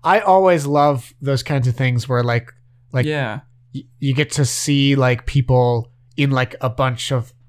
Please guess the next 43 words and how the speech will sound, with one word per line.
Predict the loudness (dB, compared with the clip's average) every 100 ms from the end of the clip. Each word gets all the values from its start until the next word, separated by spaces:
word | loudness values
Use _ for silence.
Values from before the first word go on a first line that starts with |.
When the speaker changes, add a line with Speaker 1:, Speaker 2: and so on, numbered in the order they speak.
| -6
Speaker 1:
it | -2
wasn't | -2 -2
necessarily | -6 -2 -2
prosthetics | -2 -6 -4 -4 -4 -6
in | -8
this | -6
particular | -6 -8 -10 -10
case, | -8 -6
but, | -4
like, | -4 -6 -16 -20 -4
the | -2
voice | 0 0 0 0
behind, | 0 2 2 0 -2 -2
like, | -4 -2
a | -4
beast | -6 -6 -6 -6 -6 -8 -10 -14 -8
or, | -6 -4
like, | -4 -4 -6
a, | -6 -6
uh, | -6 -6 -8 -12 -20 _ _ _ _ _
like, | -6 -4
a | -6
creature | -6 -4 -4 -2 0 0 -2 -8 -4
Speaker 2:
Mm-hmm. | 0 0 0 -6 -4
Speaker 1:
in | -4 -2
the | -2
same | -2 -4
thing | -4 -4 -4 -2 -6 -12
for, | -4 -2
like, | 0 -2
another | -2 -4
role. | -6 -6 -4 -4 -6
Speaker 2:
Yeah. | -4 -2 -2 -4 -8
Speaker 1:
Um, | -4 -4 -4 -8 -16 _ -20 -16
and | -8
especially | -4 -2 -2 0 2
when | 2 0
you're | -2
talking | -2 -2 -4
about, | -4 -4
like, | -4 -6
this, | -6 -6 -6
this | -6 -6 -8